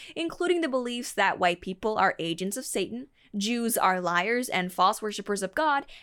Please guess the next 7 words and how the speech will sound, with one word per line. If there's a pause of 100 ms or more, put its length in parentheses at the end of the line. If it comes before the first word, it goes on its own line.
and
blacks
are
the
true
chosen
people."